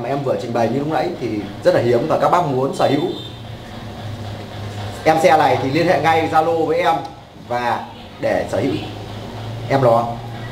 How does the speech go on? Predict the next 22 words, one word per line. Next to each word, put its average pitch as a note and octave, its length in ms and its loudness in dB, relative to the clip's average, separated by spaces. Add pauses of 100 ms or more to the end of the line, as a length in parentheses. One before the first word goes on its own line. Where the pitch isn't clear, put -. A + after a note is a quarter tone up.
(1160)
Và B2+ 140 6
ngoài C3 220 6
ra D#3+ 320 6
nếu C#3 180 6
như F3 160 -2
mà B2+ 280 2
dành B2+ 300 0
cho D#3 80 0
các E3+ 120 0
bác F3+ 160 4
nào B2 360 4 (200)
mà A#2 320 -2 (480)
ở - 120 0
tỉnh A3 160 4
xa D3+ 440 2 (1500)
thì, B2 240 6
ờ, A#2+ 260 6
các D#3 80 4
bác F3+ 160 6
có F#3+ 80 -2
thể F3+ 200 -2
mua D#3 480 4